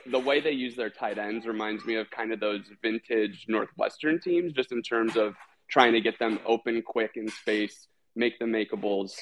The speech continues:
and kind of dink and dunk your way down the field. I do think they're a lot more, they'll be a lot more focused on running the football maybe than those past Northwestern teams. But to me, that's kind of what I was thinking. Um,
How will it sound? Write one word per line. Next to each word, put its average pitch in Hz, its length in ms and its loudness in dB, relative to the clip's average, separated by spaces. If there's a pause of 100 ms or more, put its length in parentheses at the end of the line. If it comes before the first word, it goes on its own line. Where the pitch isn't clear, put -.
(320)
and 107 340 4 (400)
kind 117 200 2
of 107 120 2
dink 117 180 4
and 110 120 -2
dunk 107 220 2
your 104 240 0
way 104 220 2
down 101 220 0
the 104 160 -4
field. 104 360 2 (380)
I 117 80 2
do 139 200 6
think 139 260 0 (160)
they're 127 220 6
a 123 60 8
lot 117 260 -2
more, 110 320 -10 (480)
they'll 139 160 -4
be 135 100 -8
a 120 60 -6
lot 107 180 -8
more 110 220 -16
focused 107 460 -14
on 107 360 -10 (320)
running 123 300 4
the 110 60 -2
football 104 340 -4
maybe 101 260 0
than 101 180 -4
those 107 200 -4
past 104 360 -2
Northwestern 104 600 -2
teams. 104 320 -4 (500)
But - 220 10
to 135 80 -2
me, 127 160 0
that's 120 240 2
kind 123 160 -6
of 110 60 -2
what 107 100 0
I 107 100 -2
was 104 160 -6
thinking. 104 540 -12 (180)
Um, 104 500 -8